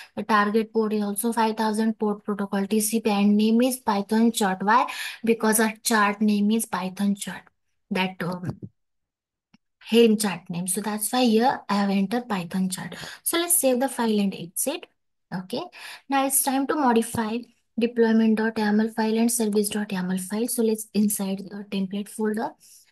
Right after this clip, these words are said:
and let's open deployment dot yaml file. Okay,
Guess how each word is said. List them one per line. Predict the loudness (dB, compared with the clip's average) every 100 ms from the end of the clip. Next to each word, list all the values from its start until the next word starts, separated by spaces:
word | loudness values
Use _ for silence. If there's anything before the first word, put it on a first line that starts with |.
| -8
and | -4 0
let's | -2 -4 -10
open | -16 -4 -4 -2 -2
deployment | -2 -2 -6 -4 -6
dot | -6 -6
yaml | -6 -4 -6 -6 -12
file. | -20 -20 _ _ _ _ _ _ _ _ _ _ _ _ _ _ _ _ _ _ _ -8 -8
Okay, | -10 -16